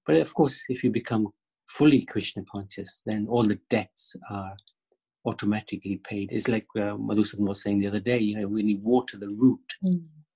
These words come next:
Speaker 1: uh, the whole plant gets, uh, nourished. But if you try to just water the leaves, the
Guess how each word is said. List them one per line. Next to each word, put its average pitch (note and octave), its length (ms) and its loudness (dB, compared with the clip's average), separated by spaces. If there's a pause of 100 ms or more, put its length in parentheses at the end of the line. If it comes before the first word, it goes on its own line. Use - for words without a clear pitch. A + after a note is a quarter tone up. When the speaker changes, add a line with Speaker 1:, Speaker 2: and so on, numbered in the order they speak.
(560)
Speaker 1:
uh, G2+ 260 -6
the F#2+ 140 -8
whole A2 320 0
plant G#2+ 600 -4
gets, - 320 -10
uh, F#2 440 -10
nourished. F#2 600 -4 (840)
But G#2 180 -10
if F#2+ 140 -12
you G#2 60 0
try A2+ 240 -4
to - 160 -8
just - 260 -8
water G2+ 320 -4
the F2+ 120 -6
leaves, F#2 680 -6
the G2+ 120 -4